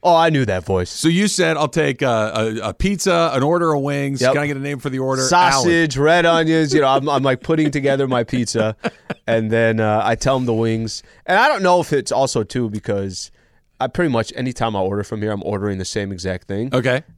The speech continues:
Speaker 1: And, uh, but it's just fine. I'm like, uh, "Alan," and he goes, uh, "Sliwa?" <laughs> I was like, All right,
Speaker 2: She
Speaker 1: yep.
Speaker 2: said, "Who?"
Speaker 1: Wait, yeah, uh, exactly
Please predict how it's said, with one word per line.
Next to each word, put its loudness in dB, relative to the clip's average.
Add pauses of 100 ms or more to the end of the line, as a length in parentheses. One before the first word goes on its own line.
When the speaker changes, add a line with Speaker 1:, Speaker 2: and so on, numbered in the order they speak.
(120)
Speaker 1:
And, -4
uh, -4
but -2
it's -4
just -12
fine. -6
I'm -8
like, -8
uh, -4
"Alan," -4 (160)
and -6
he -6
goes, -2
uh, -4
"Sliwa?" -2 (1300)
<laughs> -6
I 2
was -2
like, 2
All 2
right, 2
Speaker 2:
She -8
Speaker 1:
yep. 0
Speaker 2:
said, -12
"Who?" 4
Speaker 1:
Wait, 0 (180)
yeah, 2
uh, 0 (260)
exactly 0